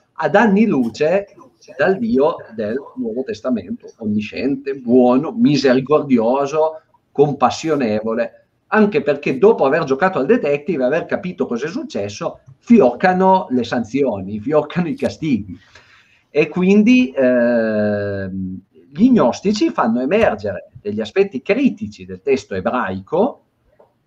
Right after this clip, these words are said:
e li ripropongono in chiave completamente rovesciata. Quindi questo è il Dio carceriere. Il serpente si è insinuato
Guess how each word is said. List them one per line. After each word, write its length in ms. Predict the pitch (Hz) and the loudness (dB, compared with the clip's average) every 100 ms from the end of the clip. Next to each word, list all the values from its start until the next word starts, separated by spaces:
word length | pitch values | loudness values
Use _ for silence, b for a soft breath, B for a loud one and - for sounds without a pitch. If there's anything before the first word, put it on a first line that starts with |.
| _ _ _ - | _ _ _ -2
e 120 | 392 | -2
li 140 | 359 294 | 0 -2
ripropongono 880 | 311 262 403 403 208 226 254 392 | -2 0 0 4 4 4 2 0
in 100 | 339 | 0
chiave 360 | 247 151 123 185 | 0 0 -2 -4
completamente 800 | 226 226 127 160 131 104 104 113 | -2 -2 -4 -4 -4 -4 -8 -10
rovesciata. 680 | 110 - - - - 101 101 _ _ _ _ _ _ _ _ | -12 -14 -12 -14 -10 -10 -10 _ _ _ _ _ _ _ _
Quindi 540 | 226 208 208 214 254 - B B _ _ _ - | 0 2 2 0 -2 -10 B B _ _ _ 0
questo 340 | 214 - 302 | 0 2 -2
è 20 | |
il 80 | 302 | -2
Dio 240 | 127 190 | 2 2
carceriere. 920 | 208 127 - 139 208 247 139 98 98 - | 2 -6 -4 -2 0 2 2 0 -4 -8
Il 100 | 170 | -6
serpente 560 | 240 233 214 147 202 285 | -2 0 0 0 0 -2
si 140 | 185 | -2
è 40 | |
insinuato 840 | 143 - 233 208 143 202 262 214 | -4 2 2 4 2 2 2 0